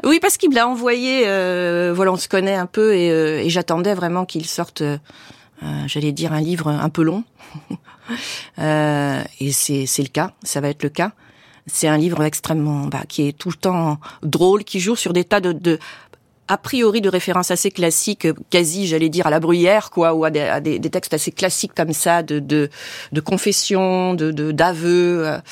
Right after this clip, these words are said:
et, et, et qui en même temps essaye de se placer dans l'état d'esprit du, euh, de, du,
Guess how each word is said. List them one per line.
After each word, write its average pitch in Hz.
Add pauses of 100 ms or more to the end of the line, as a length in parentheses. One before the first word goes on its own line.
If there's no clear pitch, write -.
(520)
et, 160
et, 143
et 160
qui 214
en 220
même 196
temps 254
essaye 226
de 190
se -
placer 233
dans 185
l'état 185
d'esprit 233
du, 185
euh, 98
de, 107
du, 156